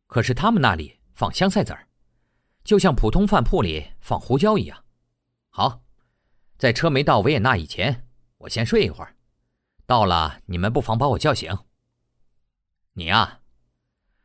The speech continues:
他转过来，接着对帅克说道，“你到咱们食堂去，拿一份刀叉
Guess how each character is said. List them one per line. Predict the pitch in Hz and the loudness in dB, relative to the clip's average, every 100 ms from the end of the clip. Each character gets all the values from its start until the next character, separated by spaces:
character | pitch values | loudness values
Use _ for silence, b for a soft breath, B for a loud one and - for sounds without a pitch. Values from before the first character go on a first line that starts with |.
| _ - | _ -10
他 | 262 | -6
转 | 117 80 | -4 -4
过 | 131 | -6
来， | 82 - _ _ _ | -6 -10 _ _ _
接 | - 151 | -2 0
着 | 101 | 2
对 | - | 0
帅 | 92 180 127 | -2 -2 -2
克 | - | -6
说 | - 92 | -8 -6
道 | 80 - _ _ _ _ _ _ _ _ _ _ - | -6 -14 _ _ _ _ _ _ _ _ _ _ -4
，“你 | 123 | -2
到 | 135 147 | 2 2
咱 | 131 139 | 2 0
们 | |
食 | - 113 | 0 -2
堂 | 87 120 | -4 -6
去， | - 123 - _ _ _ _ _ - | -6 -8 -12 _ _ _ _ _ -6
拿 | 90 113 | -2 0
一 | |
份 | 92 98 | -2 -4
刀 | 101 | -4
叉 | 110 135 127 | -2 -2 -2